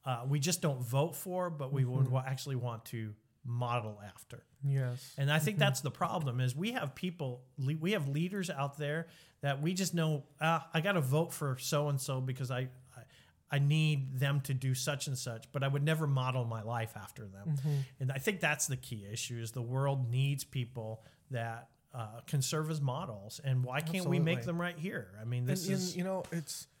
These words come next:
Speaker 2: we need them. We don't just need them, you know, in the higher power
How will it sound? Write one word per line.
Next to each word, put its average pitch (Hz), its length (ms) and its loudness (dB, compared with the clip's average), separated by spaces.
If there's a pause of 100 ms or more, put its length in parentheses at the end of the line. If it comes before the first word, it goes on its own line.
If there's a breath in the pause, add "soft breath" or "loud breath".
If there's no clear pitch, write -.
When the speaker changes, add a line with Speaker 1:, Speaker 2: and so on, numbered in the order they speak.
(120 soft breath)
Speaker 2:
we 165 160 4
need 208 240 0
them. 165 280 4
We 156 140 2
don't 190 240 2
just 156 220 0
need 147 180 4
them, 131 320 0
you 135 80 2
know, 123 260 -2
in 139 440 0 (120)
the 131 460 0
higher 139 400 0
power 131 560 0